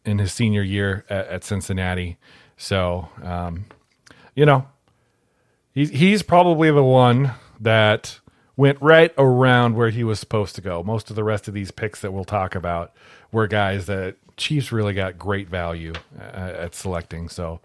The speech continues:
um, you know, of, of the kind of the top level picks here, he's probably the one that I'm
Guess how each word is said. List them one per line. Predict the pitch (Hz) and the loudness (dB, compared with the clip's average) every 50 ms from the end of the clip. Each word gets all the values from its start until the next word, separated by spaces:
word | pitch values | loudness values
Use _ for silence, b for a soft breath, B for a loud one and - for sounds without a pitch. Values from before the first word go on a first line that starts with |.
| B B B B B B B B B | B B B B B B B B B
um, | 92 95 95 95 95 95 92 95 90 - _ _ _ _ _ - | -2 -2 0 0 0 0 -2 -4 -6 -10 _ _ _ _ _ -2
you | 123 120 | 0 0
know, | 113 113 - | 0 2 4
of, | - 180 180 175 170 143 131 - | 6 8 8 8 8 6 4 4
of | 160 160 160 143 127 | 6 6 6 6 4
the | 135 127 | 2 2
kind | 113 - 143 139 127 120 | 2 2 2 2 2 2
of | 110 | 0
the | 107 104 | -2 -4
top | - - 135 127 117 113 - | -2 2 4 4 4 4 2
level | 120 113 113 107 95 104 98 | 0 -2 0 0 0 -2 -4
picks | - - - 120 - - | -4 -4 -4 -4 -4 -2
here, | - 123 117 110 | -2 0 0 2
he's | 110 113 104 | 0 -2 -2
probably | - - 120 113 113 113 110 107 107 | -2 0 0 2 2 2 0 0 0
the | 95 104 101 | 0 0 0
one | 101 107 101 | 0 0 0
that | 101 101 101 | 0 0 0
I'm | 95 95 95 95 95 | -2 -2 -2 -4 -8